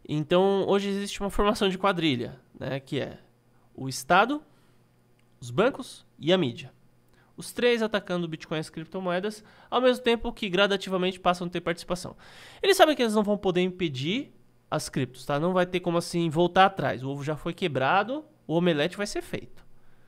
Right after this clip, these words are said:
Só que eles sabem que eles conseguem atrasar bastante esse processo. E esse tipo de coisa, esse tipo de matéria, esse tipo de informações, principalmente como a onu colocou, é algo justamente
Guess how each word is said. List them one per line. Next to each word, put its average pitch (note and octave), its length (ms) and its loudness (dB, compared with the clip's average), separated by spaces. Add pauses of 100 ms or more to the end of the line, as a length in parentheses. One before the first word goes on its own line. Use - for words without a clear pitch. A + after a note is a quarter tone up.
(340)
Só - 180 0
que F#4+ 80 -2
eles F4 140 0
sabem C4 200 2
que - 80 -2
eles B3+ 140 -6
conseguem A#3 320 -2
atrasar A3+ 320 2
bastante G#3 320 -2
esse - 100 -10
processo. - 540 -6 (480)
E F#3 200 2
esse D#4+ 260 4
tipo A#3+ 240 -2
de F#3 100 -2
coisa, G#3 260 0
esse A3 140 -8
tipo F3 160 -16
de E3 100 -4
matéria, F3 760 4 (240)
esse G#3+ 140 -2
tipo G#3 120 -8
de E3+ 200 -2
informações, F#3 520 0
principalmente B3+ 460 0
como A#3 180 2
a G3 60 6
onu G3+ 260 4
colocou, F3 720 0 (2250)
é - 140 -2
algo G3 300 6
justamente F#3+ 840 2